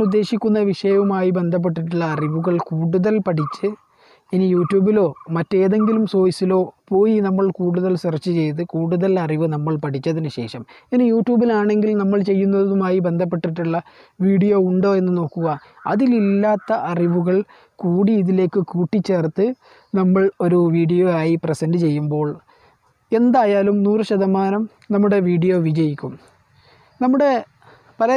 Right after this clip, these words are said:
രീതിയിൽ ഒരുപാട് കാറ്റഗറികളുണ്ട്. ഇപ്പോൾ cooking ചാനലുകൾ,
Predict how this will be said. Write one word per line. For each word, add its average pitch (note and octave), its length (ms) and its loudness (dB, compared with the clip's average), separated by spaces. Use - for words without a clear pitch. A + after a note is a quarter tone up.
രീതിയിൽ G#3+ 400 2
ഒരുപാട് A3 480 2
കാറ്റഗറികളുണ്ട്. F#3 720 0
ഇപ്പോൾ - 220 -8
cooking G3+ 380 -2
ചാനലുകൾ, F#3+ 440 0